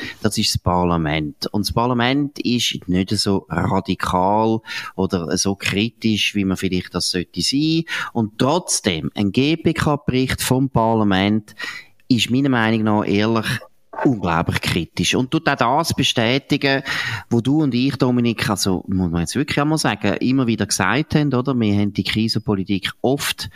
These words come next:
äh, kritisiert und finden, wir haben gute Argumente gehabt und man ist ja dann in der Öffentlichkeit hingestellt worden wie ein absoluter Unmensch oder ein Vollidiot.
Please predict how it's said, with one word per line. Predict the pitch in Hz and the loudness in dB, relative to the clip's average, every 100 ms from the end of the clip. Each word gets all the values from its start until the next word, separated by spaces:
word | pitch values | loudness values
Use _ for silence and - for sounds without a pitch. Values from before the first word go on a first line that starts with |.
| - - - - | -16 -18 -20 -4
äh, | 107 95 | 0 0
kritisiert | - 101 82 90 120 151 185 - | 0 -2 -2 -2 0 0 -2 0
und | 123 107 | 0 0
finden, | - 107 101 95 | 0 0 2 2
wir | 92 | 2
haben | 92 | 2
gute | 123 131 131 | 0 0 2
Argumente | 120 120 104 107 123 | 2 2 0 0 0
gehabt | - 117 113 78 | 0 0 2 2
und | 92 | 0
man | 90 | 0
ist | 92 | 0
ja | 98 | 0
dann | 92 92 | 0 -2
in | 90 | 0
der | 92 | 0
Öffentlichkeit | 95 110 101 101 98 95 | 0 -2 -4 -2 -2 0
hingestellt | - 101 - 101 95 95 | -2 -4 -2 0 0 2
worden | 92 92 92 | 0 2 2
wie | 90 | 2
ein | 87 | 2
absoluter | 92 - - 95 - 90 | 0 -2 -2 -2 0 0
Unmensch | 113 131 123 123 120 | 2 2 2 0 0
oder | 107 92 | -2 0
ein | 87 | -2
Vollidiot. | 92 110 151 151 143 143 - | 0 0 0 0 0 0 -4